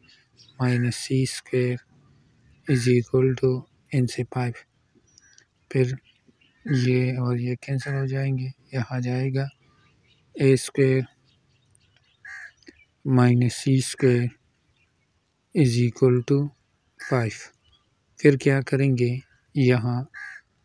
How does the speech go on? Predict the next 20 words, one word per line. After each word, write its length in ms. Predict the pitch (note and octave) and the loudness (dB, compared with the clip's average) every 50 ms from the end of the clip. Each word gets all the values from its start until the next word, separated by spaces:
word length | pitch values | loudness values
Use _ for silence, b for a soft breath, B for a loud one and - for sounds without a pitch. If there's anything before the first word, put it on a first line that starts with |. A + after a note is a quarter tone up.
| _ _ - | _ _ 2
इनको 320 | D#3 C3 B2+ B2 - C3+ | 4 4 4 2 0 -6
formula 500 | B2+ - B2+ B2+ A#2+ B2+ C3 C3 C3 B2+ | -6 -4 -4 -4 -2 -2 -2 -2 -2 -4
के 80 | B2+ - | -4 -6
मुताबिक 480 | C3 A#2+ - C3+ C3 C3 B2+ B2 - C3+ | -10 -8 -6 -4 -4 -4 -4 -4 -4 -4
लिख 120 | C3+ B2+ | -4 -2
देंगे। 280 | B2+ C3 C#3+ C#3+ C#3 C3+ | -2 -2 0 0 0 -2
यहाँ 240 | C3 A#2 B2+ B2+ B2 | -2 -2 -2 -2 -2
जाएगा 340 | B2 B2+ B2 B2 B2 B2+ - - | -2 -2 -2 -4 -6 -6 -4 -2
ए 140 | C3 C3 C#3 | 0 0 2
minus 420 | C#3 C3+ C3 C3 C3 C3 C3+ - | 2 0 0 -2 -2 -2 -2 -4
सी, 240 | - - C3+ C3+ C#3 - B B B B B B B B B B B B - - D3 | -4 -4 -4 -4 -4 -8 B B B B B B B B B B B B -6 0 2
एक 200 | C3+ C3 A#2+ B2 | 2 2 2 0
bracket 400 | B2+ B2 B2+ A#2+ C3+ B2+ B2 - | 0 0 2 2 0 0 0 0
में, 280 | C3 B2+ B2+ B2+ B2 A#2+ | 0 0 0 -2 -2 -2
दूसरे 360 | B2 C3 B2 - - C3 B2 | 0 0 0 -2 -4 -6 -4
bracket 400 | B2 B2 A#2+ A#2+ - C3 - - | -2 -4 -4 -4 -4 -4 -2 0
में 240 | C3+ B2 B2 B2 B2+ _ _ _ - - - - - - | 0 0 0 -2 -4 _ _ _ -20 -20 -20 -20 -16 -8
A 300 | - - D#3+ C#3 C#3+ D3 | 0 4 6 8 8 6
plus 320 | C#3 - C#3 C3+ C3 B2+ - | 6 4 4 4 4 2 0
सी 380 | - - - C#3+ C3 A#2+ A#2 | -2 2 4 4 4 4 2